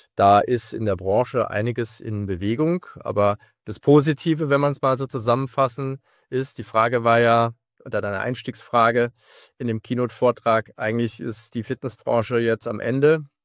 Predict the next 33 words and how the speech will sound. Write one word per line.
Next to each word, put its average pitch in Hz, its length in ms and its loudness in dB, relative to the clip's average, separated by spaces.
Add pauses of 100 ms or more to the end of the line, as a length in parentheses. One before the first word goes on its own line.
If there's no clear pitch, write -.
(840)
Ähm, 113 320 0 (400)
eher 120 160 6
das - 160 -2
Gegenteil 120 840 0
scheint 120 480 -4 (540)
der 120 80 2
Fall 123 300 2
zu - 100 -10
sein. 117 320 0
Das 113 180 -6
heißt 110 260 -2
also, 104 380 -6
es - 160 -18
gibt - 240 -12
ja 104 360 2 (460)
gute 127 300 -4
Angebote 117 880 0
und, 101 520 -6
äh, 101 140 -4
Dienstleistungen, 113 840 -2
die 107 120 -2
wir 107 140 0
ja 95 240 4
haben, 107 380 2
auch 104 200 0
für - 180 -8
diese 110 420 0 (600)
Kundengruppe 120 1080 4
adäquate 107 840 -2
Trainings-, 110 440 -2
Ernährungsprogramme 107 840 -2
zu 113 140 -12
gestalten. 110 640 -2